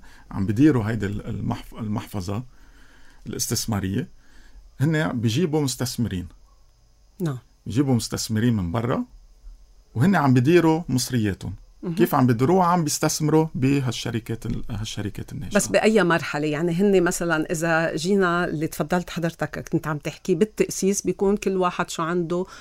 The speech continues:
Speaker 2: بحطه على الطاولة.
Speaker 1: مم.
Speaker 2: يعني هل رأس
Speaker 1: إيه.
Speaker 2: المال الجريء بيجي بمرحلة لينعمل خطوة كبيرة؟
Speaker 1: طبعًا.
Speaker 2: آه،
Speaker 1: و-،
Speaker 2: هيدا.
Speaker 1: وج-، واسمه جريء لأنه عم تاخدي مخاطرة أنت.
Speaker 2: أها.
Speaker 1: في مخاطرة
Speaker 2: في
Speaker 1: كبيرة.
Speaker 2: ريسك.
Speaker 1: في
Speaker 2: نعم.
Speaker 1: ريسك كتير كبير.
Speaker 2: أها.
Speaker 1: يعني اليوم بالإحصاءات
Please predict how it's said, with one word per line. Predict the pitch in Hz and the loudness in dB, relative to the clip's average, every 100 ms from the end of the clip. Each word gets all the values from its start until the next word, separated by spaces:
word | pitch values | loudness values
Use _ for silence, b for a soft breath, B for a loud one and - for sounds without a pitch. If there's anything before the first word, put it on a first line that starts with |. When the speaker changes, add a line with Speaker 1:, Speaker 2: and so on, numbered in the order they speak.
| B | B
Speaker 2:
بحطه | 196 233 - 170 | -2 0 2 2
على | 165 | 2
الطاولة. | - 196 156 151 147 | 0 0 2 2 -4
Speaker 1:
مم. | - - - - | -8 -18 -8 -2
Speaker 2:
يعني | 170 165 | 0 2
هل | 175 220 262 202 | 2 2 4 4
رأس | 196 214 190 | 4 4 2
Speaker 1:
إيه. | |
Speaker 2:
المال | 175 185 190 | 4 6 6
الجريء | 165 165 165 190 165 | 4 2 2 2 2
بيجي | 151 214 185 | 2 4 4
بمرحلة | 156 160 185 196 - 175 165 156 B B | 4 4 4 0 -2 -2 0 -4 B B
لينعمل | 165 175 180 190 233 196 | 2 4 4 4 2 2
خطوة | 151 233 - 170 | 0 -4 0 0
كبيرة؟ | - 151 151 175 160 165 175 | 0 -2 2 4 4 2 2
Speaker 1:
طبعًا. | 127 90 76 - - | 0 0 -6 -12 -4
Speaker 2:
آه، | 170 135 | 0 4
Speaker 1:
و-، | |
Speaker 2:
هيدا. | 202 175 117 | 6 8 6
Speaker 1:
وج-، | 113 | 4
واسمه | 127 85 - 117 | 0 -2 -2 0
جريء | 101 120 165 | 2 4 2
لأنه | 113 113 | 0 -4
عم | 95 | -4
تاخدي | 139 - 113 | -6 -2 -2
مخاطرة | 107 - 127 104 87 85 | 0 0 0 0 -2 -6
أنت. | 101 190 | -4 -2
Speaker 2:
أها. | 156 220 | 0 -2
Speaker 1:
في | 156 113 | -4 -4
مخاطرة | 95 - 117 117 | -4 -4 -6 0
Speaker 2:
في | 190 190 | 4 6
Speaker 1:
كبيرة. | 90 | 6
Speaker 2:
ريسك. | 147 - - - | 4 0 -10 -4
Speaker 1:
في | 98 | -2
Speaker 2:
نعم. | |
Speaker 1:
ريسك | 123 - | 0 -2
كتير | - 170 165 | -4 0 0
كبير. | 123 117 85 - | 2 0 0 -8
Speaker 2:
أها. | 185 165 190 139 | -6 -2 -2 -4
Speaker 1:
يعني | 95 95 | -4 2
اليوم | 110 143 143 127 b b b b b b b - - - | 4 4 2 -2 b b b b b b b -16 -14 -4
بالإحصاءات | 113 165 - - - 117 135 117 - | -2 -2 -4 -6 -6 -2 0 -2 -4